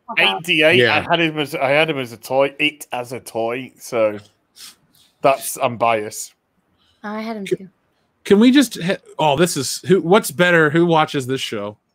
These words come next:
Speaker 2: No, I don't. I don't watch
Speaker 1: I
Speaker 2: it.
Speaker 1: do. Um, oh, fuck, that's hard. Uh, I like Hera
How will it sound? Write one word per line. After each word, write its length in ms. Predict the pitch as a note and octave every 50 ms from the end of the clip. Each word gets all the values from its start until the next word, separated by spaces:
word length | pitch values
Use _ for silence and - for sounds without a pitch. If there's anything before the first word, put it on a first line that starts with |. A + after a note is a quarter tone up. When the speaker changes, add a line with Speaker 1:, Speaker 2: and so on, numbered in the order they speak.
| _ _ _ _ _ _ _ _ -
Speaker 2:
No, 160 | B2+ A#2+ A2+
I 80 | A2+ A2
don't. 240 | G#2+ A2 G#2 G2 - -
I 60 | G2
don't 200 | F#2 G#2 G2+ F#2+
watch 120 | G2+ G2+ -
Speaker 1:
I 100 | A#3 A#3+ A#3+
Speaker 2:
it. 60 | A#3 A3+ A#3
Speaker 1:
do. 220 | G#3+ G3+ G3+ G#3 - - - A3
Um, 520 | A3 A3 G#3+ G#3+ A3 G#3+ G#3+ G#3+ G#3+ - -
oh, 220 | A3 G#3+ G#3+ G3+
fuck, 300 | G3+ - - G#3+ G#3 G3+ -
that's 180 | G#3 G3+ -
hard. 500 | - - G#3+ G3+ G3 G3 F#3+ F#3+ F#3+ - _ _ _ _ _ _ _ _ _ _ -
Uh, 220 | A3+ G#3+ G#3+ G#3+ -
I 120 | - A3 A3
like 220 | A3+ A3+ A3+ A3+
Hera 360 | - - A3 A3+ A3+ A3+ A3